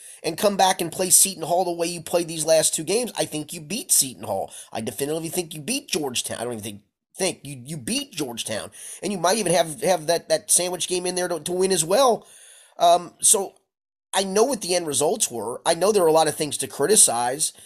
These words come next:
Um, you know, they're still at times very soft on defense, but the last two games, I think you go, UConn's damn good.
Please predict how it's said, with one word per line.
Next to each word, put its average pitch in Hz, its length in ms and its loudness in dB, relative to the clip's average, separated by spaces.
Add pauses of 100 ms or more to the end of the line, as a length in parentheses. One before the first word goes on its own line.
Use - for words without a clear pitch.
(240)
Um, 139 680 2 (840)
you 196 100 -2
know, 143 80 0
they're 151 100 2
still 180 300 2
at 175 100 0
times 160 280 4
very 156 320 -2
soft - 420 4
on 143 160 -2
defense, 139 640 -4 (380)
but 196 240 -2
the 208 100 2
last 202 360 4
two 254 100 0
games, 226 400 0
I 190 80 2
think 208 260 -6
you 202 60 -6
go, 185 320 0 (360)
UConn's 131 320 -2
damn 147 300 -2
good. 143 340 0